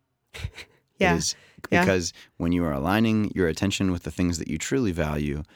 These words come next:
Speaker 2: you will be a better contributor to those causes, those people, those things, whatever you're passionate about. And if everyone can do that and align themselves and put themselves into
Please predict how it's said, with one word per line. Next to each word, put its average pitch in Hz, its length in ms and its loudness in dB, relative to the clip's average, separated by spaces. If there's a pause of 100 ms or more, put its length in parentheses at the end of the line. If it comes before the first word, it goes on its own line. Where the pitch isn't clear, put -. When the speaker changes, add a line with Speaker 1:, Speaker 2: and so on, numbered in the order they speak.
(160)
Speaker 2:
you 85 180 0
will 82 120 0
be 76 180 -2
a 69 80 -2
better 85 380 0
contributor 78 640 -2
to 78 120 -6
those 69 640 -4
causes, 85 480 -2
those 62 220 -6
people, 80 560 -4 (300)
those 78 240 -2
things, 76 380 -4
whatever 78 220 -4
you're 95 120 0
passionate 78 360 -2
about. 71 260 -6 (240)
And 73 80 -6
if 78 200 -8
everyone 101 400 2
can 80 180 0
do 85 200 -2
that 95 300 0
and 80 120 -4
align 76 320 -2
themselves 76 500 -4
and 76 100 -6
put 85 140 -6
themselves 73 640 -6
into 73 540 -6